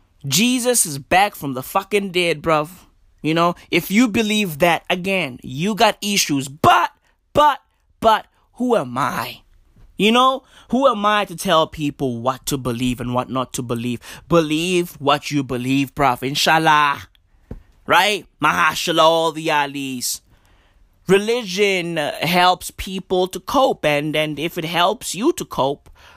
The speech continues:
with life, hey, do you. You know? Do you. He, he has risen. Right? Jesus is back from the dead, and a guy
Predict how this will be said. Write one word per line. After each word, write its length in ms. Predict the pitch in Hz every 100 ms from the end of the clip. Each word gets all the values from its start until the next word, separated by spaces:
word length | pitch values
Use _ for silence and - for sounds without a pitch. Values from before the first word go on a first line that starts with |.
| -
with 220 | 147 -
life, 680 | 151 160 202 156 - - - _ _ _ - - _ _
hey, 360 | - 180 160 120 _ _ _ -
do 320 | - 131 185
you. 300 | 240 226 254 - _ _ _ _ _ _ _ -
You 160 | 151
know? 300 | 196 240 294 _ _ _ _ -
Do 160 | 220
you. 340 | 262 269 247 120 _ _ _ _ _ _ _ - -
He, 160 | 147
he 240 | 143 160 165
has 260 | 185 170
risen. 480 | 190 508 571 370 - _ _ _ _ _ _ _ - _ -
Right? 320 | 175 208 202 _ _ _ _ -
Jesus 460 | 185 214 214 220
is 100 | 170
back 260 | 160 185 196
from 200 | - 196
the 60 |
dead, 640 | 175 185 180 175 170 156 156 - - -
and 320 | - 170 175 147
a 160 | 160
guy 640 | 143 151 156 160 151 147